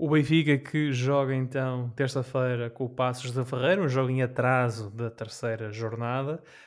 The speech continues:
Mais uma vez, estamos a gravar antes desse jogo e depois o Benfica volta a jogar já na sexta, eh, com o Vizela, em jogo já da quinta jornada,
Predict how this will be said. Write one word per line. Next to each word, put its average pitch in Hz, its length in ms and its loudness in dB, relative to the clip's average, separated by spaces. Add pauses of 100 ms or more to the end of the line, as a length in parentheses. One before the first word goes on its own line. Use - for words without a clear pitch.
(220)
Mais 117 240 -2
uma 117 160 -4
vez, 147 360 0
estamos 117 340 -6
a 117 40 -4
gravar 113 540 -2
antes 143 320 0
desse 120 200 -6
jogo 170 440 0 (380)
e 143 80 -2
depois 165 240 2
o - 20 0
Benfica 170 300 2
volta 165 260 4
a 165 40 4
jogar 165 180 4
já 170 120 4
na 170 120 2
sexta, 170 840 -4 (100)
eh, 123 240 -6
com 151 200 0
o 135 40 -2
Vizela, 131 640 0
em 127 120 -4
jogo 123 260 -4
já 123 140 -4
da 120 100 -2
quinta 135 340 -4
jornada, 120 540 -2